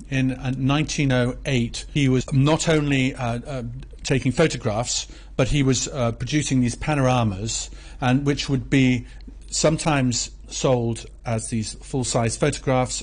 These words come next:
and as panoramas, as single photographs. And he even then went a stage further, and he developed postcard panoramas as well.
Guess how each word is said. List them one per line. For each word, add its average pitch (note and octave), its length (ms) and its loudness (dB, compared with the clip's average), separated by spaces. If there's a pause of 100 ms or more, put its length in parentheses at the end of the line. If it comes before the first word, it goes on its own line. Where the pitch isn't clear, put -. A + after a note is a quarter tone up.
(120)
and A#2 100 -4
as A#2+ 160 -4
panoramas, A#2+ 720 0 (260)
as A#2 120 2
single C3 320 4
photographs. A#2 760 0 (380)
And C3 180 2
he - 160 0
even E3 400 2
then C#3+ 520 0
went C3 260 0
a B2+ 100 -10
stage D3 340 -2
further, B2 380 0
and B2+ 120 0
he C#3+ 120 0
developed C#3+ 600 2 (640)
postcard A2 520 0
panoramas A2+ 600 -2
as A2+ 140 -4
well. A#2 360 2